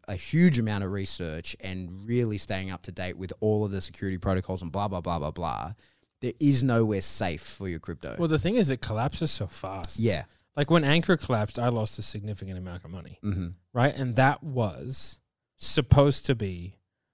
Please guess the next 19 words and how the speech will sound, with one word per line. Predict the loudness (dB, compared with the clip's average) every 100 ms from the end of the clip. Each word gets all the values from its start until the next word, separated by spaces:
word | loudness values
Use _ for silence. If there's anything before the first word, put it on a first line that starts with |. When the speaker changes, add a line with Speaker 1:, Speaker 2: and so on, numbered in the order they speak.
| _ _
Speaker 2:
the | -2
safest | 2 2 4 2 2 -2 -2 -4
place | -4 -4 -4
to | -6
keep | -6 -6
your | -8 -8
crypto | -10 -8 -10 -8
on | -8
the |
internet | -8 -4 -2 -2
if | -4 -6
you |
wanted | -6 -6
to | -8
have | -8 -10
it |
invested. | -12 -12 -12 -14 -18 _ _
Speaker 1:
Okay. | -8
Speaker 2:
It | -8